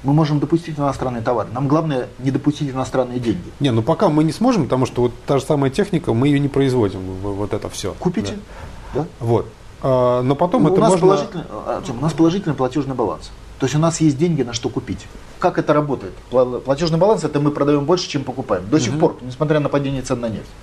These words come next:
Speaker 1: Это означает, что мы внутри страны пользуемся рублями, получаем сорок пять триллионов дополнительных инвестиций за счёт этого.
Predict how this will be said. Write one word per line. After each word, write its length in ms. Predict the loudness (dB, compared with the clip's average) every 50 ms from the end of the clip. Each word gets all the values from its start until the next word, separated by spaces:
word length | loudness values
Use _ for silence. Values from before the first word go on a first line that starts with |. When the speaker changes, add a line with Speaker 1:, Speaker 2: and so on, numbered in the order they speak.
| -18 -18 -18 -18 -18 -18 -8 -6
Speaker 1:
Это 160 | -2 2 4 4
означает, 480 | 4 2 0 0 2 4 4 4 4
что 160 | 2 0 0
мы 140 | 2 4 4
внутри 340 | 4 4 4 4 4 2 2
страны 300 | 2 2 0 0 -2 0
пользуемся 500 | 0 2 2 2 2 0 -2 -2 0 0
рублями, 400 | 0 0 2 2 2 2 0 0
получаем 400 | 2 2 2 2 4 2 0 0
сорок 300 | 0 0 0 0 0 0
пять 160 | 0 -2 2
триллионов 420 | 2 4 4 4 4 2 0 -2 -2
дополнительных 580 | -2 0 2 2 0 0 -4 -8 -10 -10 -8
инвестиций 540 | -6 -4 -4 -4 -4 -6 -8 -10 -8 -6 -4
за 100 | -2 -2
счёт 260 | -2 -2 -4 -4 -4
этого. 260 | -4 -4 -2 -4 -4